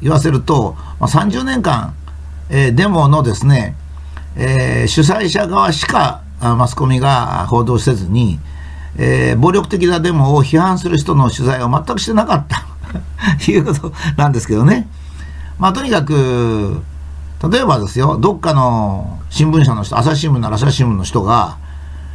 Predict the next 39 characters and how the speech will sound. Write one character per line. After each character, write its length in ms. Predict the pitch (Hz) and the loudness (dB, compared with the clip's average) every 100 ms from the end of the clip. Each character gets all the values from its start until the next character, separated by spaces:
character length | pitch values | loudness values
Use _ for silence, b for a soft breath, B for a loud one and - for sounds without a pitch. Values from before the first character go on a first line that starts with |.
| B - | B -8
え 920 | - - - 57 53 50 50 - - | -6 -4 -4 -4 -4 -4 -6 -6 -6
ー、 20 | 139 | 0
ま 100 | 143 | 2
あ、 20 | |
朝 140 | 143 | 2
日 80 | 143 | 0
新 160 | 190 180 | 0 2
聞 80 | 135 | 4
は 440 | 123 110 101 78 B B B B - | 4 4 0 -4 B B B B 0
こ 100 | 143 | 2
の 80 | |
頃 220 | 151 131 107 | 4 2 2
ど 140 | 156 | 0
っ 40 | |
ち 120 | 143 139 | 0 0
変 80 | |
わ 100 | 123 | 0
る 60 | 117 | 0
か、 120 | 117 | 0
ぐ 120 | 117 | 2
る 60 | 156 | 2
ぐ 80 | 131 | 2
る 60 | |
変 100 | 110 | 0
わ 40 | 120 | 0
る 40 | |
か 100 | 110 | 0
ら 60 | 107 | 0
分 100 | 110 | 2
か 80 | 147 | 4
ん 60 | |
な 80 | 139 | 2
い 40 | 101 | 2
ん 20 | |
で 60 | |
す 60 | - | -2
け 80 | 95 | 0
ど 80 | 104 | 2
も、 280 | 123 98 | 4 2